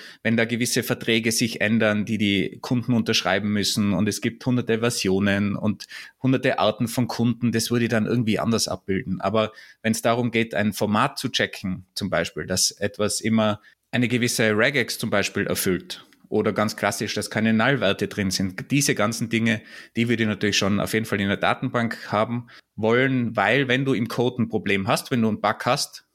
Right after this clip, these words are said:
dann hast du das immer noch in der Datenbank und die Datenbank, äh, bringt dir dann einen Fehler zurück. Also diese Dinge machen schon absolut Sinn in der Datenbank.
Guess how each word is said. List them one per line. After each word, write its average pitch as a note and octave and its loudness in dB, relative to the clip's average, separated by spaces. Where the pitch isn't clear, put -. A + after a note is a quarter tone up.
dann G#2+ -2
hast A2+ -2
du A2 0
das F#2+ 0
immer G#2+ 2
noch G2 -2
in G2 2
der F#2 0
Datenbank F#2 -4
und G#2 -2
die F#2+ -2
Datenbank, F#2+ -2
äh, - -8
bringt A2+ -2
dir A2+ 2
dann G2+ 0
einen F#2+ -2
Fehler F#2 0
zurück. - -8
Also G#2 0
diese A#2 0
Dinge A2+ 2
machen G#2 -2
schon G#2 0
absolut - -2
Sinn F#2 -2
in F2 0
der F2 -4
Datenbank. - -12